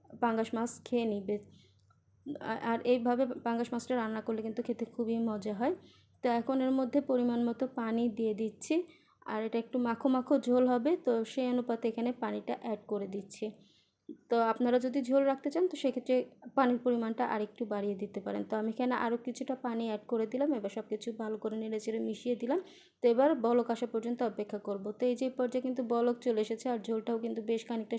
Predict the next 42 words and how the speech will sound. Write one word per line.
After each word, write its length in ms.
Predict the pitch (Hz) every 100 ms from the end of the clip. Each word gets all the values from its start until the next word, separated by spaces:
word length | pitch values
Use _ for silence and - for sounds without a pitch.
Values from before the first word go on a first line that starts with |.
| 247
শুকিয়ে 260 | 240 240 214
এসেছে। 260 | 233 - 349 - - - _ _
তো 40 | 262 247
এখন 160 | 269 262
এর 60 | 262
মধ্যে 180 | 254 277
কয়েকটি 240 | 247 233 269 240
কাঁচামরিচ 540 | 240 240 240 254 285 - -
ফালি 220 | 233 233 240
করে 160 | 240 226
দিলাম, 200 | 240 349 415 - _
আর 60 | 214 233
কাঁচামরিচটা 480 | 240 262 262 262 269
আপনারা 180 | 269 262
যতটুকু 320 | 262 277 277 277
ঝাল 140 | 277 262 254
খাবেন, 180 | 285 349
তো 40 | 294
সেই 100 | - 240
অনুপাতে 300 | 226 226 220
অ্যাড 120 | 208 -
করবেন। 240 | 208 214 214
এবার 140 | 226 233
সব 100 | 254 262
কিছু 160 | 254 285
খুব 100 | 277 233
ভালো 140 | 233 220
করে 120 | 226 220
আবার 120 | 214 226
একটু 140 | 220 226
নেড়ে 200 | 220 214 214
চেড়ে 180 | 233 320 269
মিশিয়ে 260 | 254 262 226
দিলাম। 180 | 269 392 - - _
তো 40 | - 269
এবার 140 | 269 233
ঝোলটা 240 | 254 277 - -
আরেকটু 260 | 254 269 294 285
শুকানো 320 | - 247 247 247
পর্যন্ত 360 | 240 247 247 349 359 226
অপেক্ষা 360 | 220 220 214 214 202
করব। 200 | -